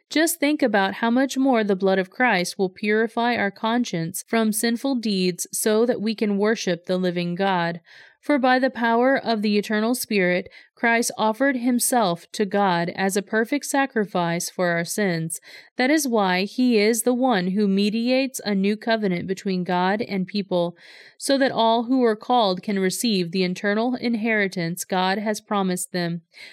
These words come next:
For Christ died to set them free from the penalty of the sins they had committed under the first covenant.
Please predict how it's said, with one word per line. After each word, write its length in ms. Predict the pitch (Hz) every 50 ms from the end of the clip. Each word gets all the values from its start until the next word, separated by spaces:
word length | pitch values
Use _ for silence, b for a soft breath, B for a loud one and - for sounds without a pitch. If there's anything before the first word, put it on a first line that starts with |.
| B B _
For 120 | - 311
Christ 460 | 311 - 320 302 311 349 339 - 233
died 340 | 233 220 214 208 208 226 214 -
to 100 | 247 226
set 380 | - - - 220 214 214 214
them 160 | - 226 220 208
free 400 | 214 - 240 240 220 196 180 185
from 260 | 185 - 262 247 240
the 100 | 233 220
penalty 560 | 226 - 247 240 254 247 - 285 277 277 -
of 200 | - 214 202 185
the 80 | 190 190
sins 520 | - - - 254 226 185 175 175 170 170
they 140 | 196 185 180
had 300 | 175 175 180 180 185 180
committed 500 | - 196 185 190 214 208 185 175 170 -
under 240 | - 175 185 180 180
the 120 | 175 175
first 320 | 175 - 202 214 208 - -
covenant. 420 | - 180 170 170 165 165 160 -